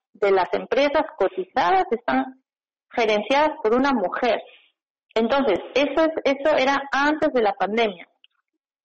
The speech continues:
Acá estaba leyendo, porque me costó encontrar datos de el impacto sobre es-, específicamente la mujer ejecutiva. Pero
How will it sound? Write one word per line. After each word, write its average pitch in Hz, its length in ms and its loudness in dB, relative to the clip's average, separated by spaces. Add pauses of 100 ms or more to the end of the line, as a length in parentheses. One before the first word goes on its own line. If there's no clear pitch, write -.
(140)
Acá 233 260 0
estaba 302 280 2
leyendo, 254 720 2
porque - 400 -4 (140)
me 202 320 -2
costó 185 560 2
encontrar 208 520 0
datos 240 440 0
de 180 320 -2 (340)
el 202 140 0
impacto 254 480 -2 (100)
sobre 196 260 2
es-, 196 140 -2 (120)
específicamente 240 1000 -2
la 226 120 2
mujer 185 340 -2
ejecutiva. 208 800 -2 (720)
Pero 208 180 2